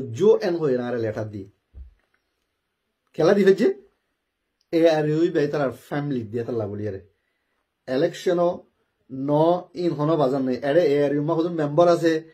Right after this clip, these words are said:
এর হদুন সিস্টেম আছে, ইনর হন কিছু মে নমানি তারা। এআরইউর,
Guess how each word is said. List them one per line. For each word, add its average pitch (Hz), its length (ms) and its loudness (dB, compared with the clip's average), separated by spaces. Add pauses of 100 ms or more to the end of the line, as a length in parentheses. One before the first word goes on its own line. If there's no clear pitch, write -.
(140)
এর 160 160 2
হদুন 156 220 2
সিস্টেম 143 420 -6
আছে, 147 160 -6
ইনর 165 320 -6
হন 151 280 -8
কিছু 156 260 -8
মে 143 100 -6
নমানি 104 320 -6
তারা। 90 260 -12 (880)
এআরইউর, 135 800 0